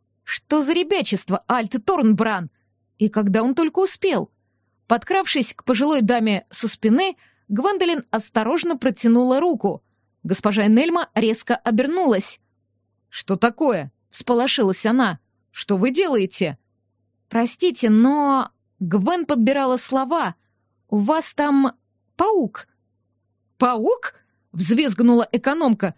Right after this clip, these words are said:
«Высшие силы! Снимите же его! Снимите! Скорее!» Скорее не получалось.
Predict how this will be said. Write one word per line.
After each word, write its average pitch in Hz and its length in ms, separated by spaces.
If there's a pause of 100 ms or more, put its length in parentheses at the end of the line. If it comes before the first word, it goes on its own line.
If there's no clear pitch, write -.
(140)
«Высшие 330 540
силы! 262 500
Снимите 370 540
же 220 160
его! 226 260 (120)
Снимите! 330 760
Скорее!» 262 760 (540)
Скорее 277 720
не 262 260
получалось. 269 840